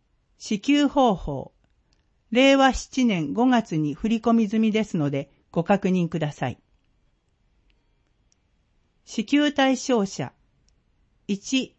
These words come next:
二に該当しない方。申請必要。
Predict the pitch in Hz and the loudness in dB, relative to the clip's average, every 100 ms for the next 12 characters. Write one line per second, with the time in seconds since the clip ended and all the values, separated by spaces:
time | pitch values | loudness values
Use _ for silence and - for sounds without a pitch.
0 | - 254 233 165 - 190 214 214 214 208 | 0 2 2 0 -2 0 0 0 -2 -2
1 | - 175 175 180 160 139 135 _ _ _ | -4 -2 -4 -4 -6 -8 -10 _ _ _
2 | _ _ _ _ _ _ _ _ _ _ | _ _ _ _ _ _ _ _ _ _
3 | _ _ _ _ - - 254 262 240 - | _ _ _ _ -20 -2 4 4 4 0
4 | 220 208 208 - - 202 190 175 156 | 2 0 -2 -10 -4 0 2 2 -2